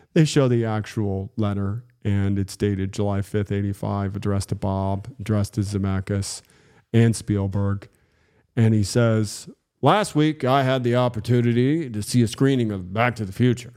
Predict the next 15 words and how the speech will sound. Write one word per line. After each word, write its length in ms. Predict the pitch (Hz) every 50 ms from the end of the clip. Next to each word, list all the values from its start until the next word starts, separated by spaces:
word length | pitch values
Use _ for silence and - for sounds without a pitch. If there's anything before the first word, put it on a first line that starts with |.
| -
in 80 | - 98
New 80 | 98 104
York. 320 | 107 117 110 82 - - _ _ _ _ _ _ _ _ _ _ _ _ - 107
And 120 | 101 117
I 160 | 135 156 180
wanna 420 | 170 165 180 170 135 113 104 98 92 _ _ _ _ _ _ _ _ _ _ _ _ _ _ _ _ _ -
tell 220 | - 147 156 151
you 160 | 143 147 156 160
that 140 | 135 120
I 160 | 113 113 110 104
think 240 | - - 160 147
it 40 | 131
was 140 | 127 123 110
absolutely 460 | 139 139 120 - 135 143 139 127 117
brilliant. 400 | 98 113 127 131 113 95 85 -